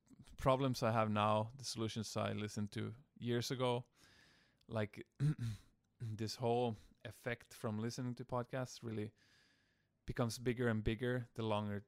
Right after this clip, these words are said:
time goes. Of course, sometimes you can listen to an episode and already the next weekend in the tournament, like, apply this, this tip and bam,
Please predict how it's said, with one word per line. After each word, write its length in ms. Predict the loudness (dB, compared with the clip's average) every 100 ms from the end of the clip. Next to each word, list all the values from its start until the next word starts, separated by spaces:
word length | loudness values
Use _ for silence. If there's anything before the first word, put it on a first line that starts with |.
| -10
time 280 | -6 -6 -4
goes. 340 | -2 -2 -2 -8
Of 160 | -8 0
course, 260 | 0 2
sometimes 600 | -2 -4 0 0 0 -2
you 100 | -4
can 240 | -4 -2 -2
listen 240 | -2 -4
to 120 | -4
an 100 | -2
episode 480 | -2 -2 0 2 2 -4 _ _ _ _ -10
and 180 | -4 0
already 400 | 2 2 2 0
the 80 | -2
next 260 | -4 -4
weekend 420 | -6 -2 -2 -2
in 140 | -2 -2
the 80 | -2
tournament, 460 | -2 0 -2 -4
like, 300 | -6 -8 -10 -20 _
apply 340 | -10 -2 0 0
this, 340 | -2 -6 -10 -10
this 160 | -10
tip 340 | -6 -6 -6 -8
and 300 | -6 -4 -6 -12 _ _ -14 -4
bam, 300 | -2 -2